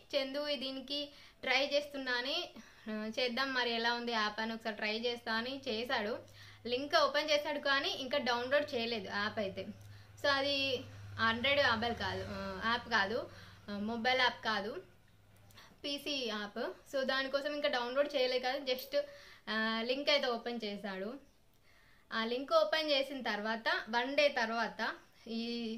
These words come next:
సిస్టమ్ వైరస్ అటాక్ అయింది కాబట్టి దీనికి స్కానప్ పెట్టాడు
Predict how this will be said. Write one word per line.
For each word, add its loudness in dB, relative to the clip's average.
సిస్టమ్ -2
వైరస్ 2
అటాక్ -2
అయింది -4
కాబట్టి -4
దీనికి -8
స్కానప్ 0
పెట్టాడు -4